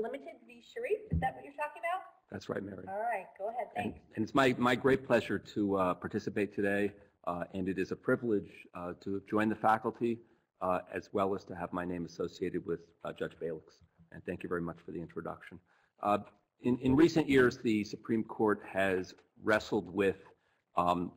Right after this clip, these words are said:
Speaker 2: the fundamental basis of the bankruptcy courts, which is their jurisdiction and authority, uh, to decide cases and resolve debtors' estates.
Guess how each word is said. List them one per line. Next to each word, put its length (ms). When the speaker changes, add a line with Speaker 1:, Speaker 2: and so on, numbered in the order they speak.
Speaker 2:
the 80
fundamental 480
basis 720
of 160
the 80
bankruptcy 540
courts, 400
which 200
is 120
their 160
jurisdiction 720
and 140
authority, 540
uh, 80
to 100
decide 460
cases 420
and 100
resolve 380
debtors' 300
estates. 560